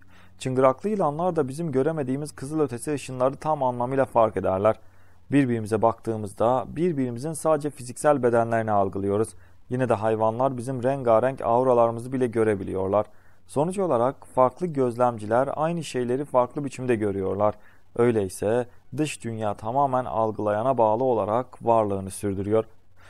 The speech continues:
Bütün bunların sonunda insan şu soruyu sormadan edemiyor.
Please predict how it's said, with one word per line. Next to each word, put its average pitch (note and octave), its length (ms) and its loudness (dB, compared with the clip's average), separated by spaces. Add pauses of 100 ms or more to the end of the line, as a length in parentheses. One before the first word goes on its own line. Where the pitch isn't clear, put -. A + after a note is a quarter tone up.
(260)
Bütün G#3 280 -4
bunların F#3+ 320 -4
sonunda C3 640 -2
insan D3+ 360 -4
şu E3+ 160 -12
soruyu B2 340 -2
sormadan C3+ 460 2
edemiyor. G#2+ 420 0